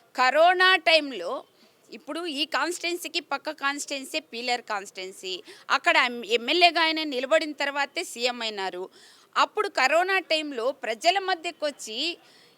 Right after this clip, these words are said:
ఈ మిథున్ రెడ్డి గారు ప్రతి హాస్పిటల్ని సందర్శించి, ప్రతి కరోనా పేషెంట్కి సందర్శించి, అసలు గ్యాస్ చాలామందికి సిలిండర్స్ తక్కువ పడిపోతే ఆయన సొంత ఖర్చులతో వాళ్ళకందరికీ వైద్యం చేయించి,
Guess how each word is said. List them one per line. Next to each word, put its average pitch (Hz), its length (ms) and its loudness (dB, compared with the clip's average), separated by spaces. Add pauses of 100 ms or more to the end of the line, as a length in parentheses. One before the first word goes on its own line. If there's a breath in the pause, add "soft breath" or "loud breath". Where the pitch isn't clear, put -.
(100)
ఈ 302 180 0 (580)
మిథున్ 269 380 -6
రెడ్డి 349 260 4
గారు 277 520 2 (280)
ప్రతి 285 400 -4
హాస్పిటల్ని 320 960 0
సందర్శించి, 254 960 -8 (120)
ప్రతి 269 240 -6
కరోనా 339 480 4
పేషెంట్కి 302 720 -4
సందర్శించి, 254 960 -8 (360 loud breath)
అసలు 359 300 2
గ్యాస్ 262 540 4 (260)
చాలామందికి 311 680 2
సిలిండర్స్ 311 600 -6 (120)
తక్కువ 330 240 -2
పడిపోతే 269 560 -4
ఆయన 254 300 0
సొంత 247 400 -2
ఖర్చులతో 311 640 0
వాళ్ళకందరికీ 269 800 -2
వైద్యం 240 460 -2 (120)
చేయించి, 233 520 -4